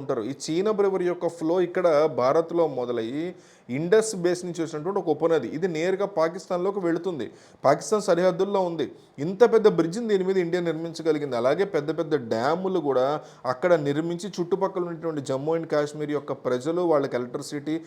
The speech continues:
నీటి వసతులు, ఇరిగేషన్ ప్రాజెక్టులు ఇవన్నీ కూడా చెయ్యాలి అనేది ఇండియా యొక్క ప్లాన్. మరి వాళ్ళకి నీరండి అంటే ఆ నీరుని గమనిస్తే పెద్ద పెద్ద నదులు కదా. జీలం అంటే ఎంత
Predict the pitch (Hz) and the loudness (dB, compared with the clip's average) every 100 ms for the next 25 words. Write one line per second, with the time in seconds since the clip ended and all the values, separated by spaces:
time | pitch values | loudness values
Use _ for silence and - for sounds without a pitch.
0 | - - 127 151 170 170 165 170 170 156 | -12 -12 -6 -2 0 2 2 0 -2 0
1 | 160 143 156 170 170 156 143 135 139 139 | 2 2 2 0 -2 -2 -2 0 -4 -4
2 | 151 165 - - 143 147 160 175 175 175 | -4 -4 -8 -6 0 0 0 0 0 0
3 | 165 160 170 170 170 156 185 208 170 175 | 0 4 6 6 4 -2 -2 -2 0 2
4 | 170 170 165 147 147 123 - - - 147 | 2 0 -4 -2 -2 -2 -10 -20 -2 2
5 | 175 127 120 165 196 196 185 185 180 180 | 4 4 4 6 4 0 0 0 0 0
6 | 180 175 196 170 139 170 190 190 160 156 | 0 0 2 2 2 0 0 0 0 0
7 | 180 180 185 160 170 156 143 170 190 180 | -4 -4 -2 0 0 0 0 0 0 0
8 | 170 165 175 151 135 156 98 - - 117 | 0 0 2 2 2 2 0 -8 -14 -8
9 | 117 139 170 185 180 143 | -2 2 2 0 -2 -4